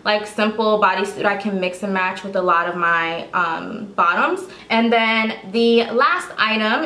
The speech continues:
is this sheer, like, kind of mesh bodysuit in this nude color. It's like a,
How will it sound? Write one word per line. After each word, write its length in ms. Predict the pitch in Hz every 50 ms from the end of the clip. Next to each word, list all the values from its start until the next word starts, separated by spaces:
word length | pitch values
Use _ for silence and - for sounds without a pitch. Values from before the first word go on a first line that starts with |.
| - -
is 460 | - 214 208 208 202 208 208 208 208 208
this 460 | 190 202 214 214 214 214 214 - - -
sheer, 960 | 226 - - - - - 285 285 294 294 294 294 285 285 285 285 285 285 285 -
like, 180 | 226 208 208 -
kind 240 | - - 311 311 311
of 280 | 294 262 226 214 202 202
mesh 640 | 202 220 254 285 277 - - - - - - - - - - - - -
bodysuit 840 | - 233 180 190 240 269 277 277 - - 311 294 302 302 302 302 -
in 280 | 247 - 214 214 214 214
this 240 | 214 214 208 - -
nude 480 | 202 196 190 190 196 196 220 220 226 -
color. 400 | - 240 226 214 220 233 277 311
It's 360 | - - 202 208 208 - -
like 300 | 220 202 196 196 - -
a, 480 | 202 202 196 196 190 196 196 196 196